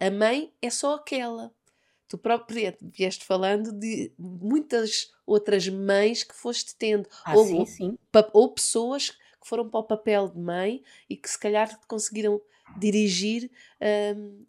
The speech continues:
Speaker 2: Sim,
Speaker 1: amor,
Speaker 2: sim.
Speaker 1: afeto, atenção, as
Speaker 2: Sim, eu fui procurando
Speaker 1: necessidades.
Speaker 2: isso na minha vida. Foi, eu fui procurando essas pessoas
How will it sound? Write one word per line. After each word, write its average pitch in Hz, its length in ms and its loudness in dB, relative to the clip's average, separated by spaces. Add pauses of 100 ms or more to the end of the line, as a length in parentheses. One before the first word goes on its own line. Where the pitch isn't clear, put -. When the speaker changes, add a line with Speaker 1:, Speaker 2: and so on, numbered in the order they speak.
Speaker 2:
Sim, 190 200 0
Speaker 1:
amor, 220 340 10
Speaker 2:
sim. 214 100 -2
Speaker 1:
afeto, 202 580 -2
atenção, 196 580 -4 (240)
as 180 180 -4
Speaker 2:
Sim, 320 160 2
eu 262 60 2
fui 226 140 -2
procurando 214 500 0
Speaker 1:
necessidades. - 20 -2
Speaker 2:
isso 220 220 -6
na 208 80 -2
minha 202 180 -4
vida. 196 420 -4
Foi, 170 240 -2
eu 165 40 -4
fui 170 160 -8
procurando 185 500 -2
essas 185 300 -8
pessoas 214 680 -4